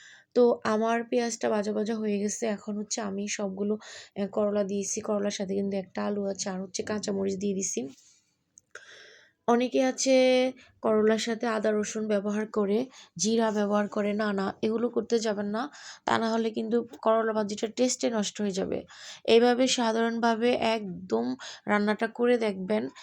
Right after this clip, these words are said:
কোনো তিতা ভাব থাকবে না। তারপর হচ্ছে আপনার কালারটাও ঠিক থাকবে। দেখো finally আমার করলাটা কিন্তু রান্না হয়ে গেছে। তো এখানে দেখো এই যে আমার মাংসটা।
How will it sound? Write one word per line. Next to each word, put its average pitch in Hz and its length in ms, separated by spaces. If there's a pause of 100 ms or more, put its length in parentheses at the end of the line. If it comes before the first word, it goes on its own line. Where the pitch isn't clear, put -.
(240)
কোনো 226 220 (100)
তিতা 247 320
ভাব 226 280
থাকবে 226 380
না। 240 200
তারপর 214 380
হচ্ছে 220 260
আপনার 220 240
কালারটাও 208 560
ঠিক 214 240
থাকবে। 208 380 (520)
দেখো 214 240
finally 214 420
আমার 214 200
করলাটা 214 420
কিন্তু 208 200
রান্না 190 300
হয়ে 190 220
গেছে। 196 260 (1900)
তো 220 180 (140)
এখানে 240 300
দেখো 233 280
এই 233 140
যে 208 100
আমার 196 280 (100)
মাংসটা। 208 500